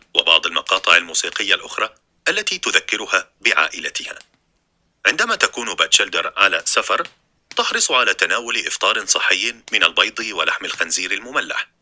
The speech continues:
وشرائح من خبز الجودار. أما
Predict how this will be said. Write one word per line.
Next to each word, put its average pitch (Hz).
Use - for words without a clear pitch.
وشرائح 190
من 131
خبز -
الجودار. -
أما 92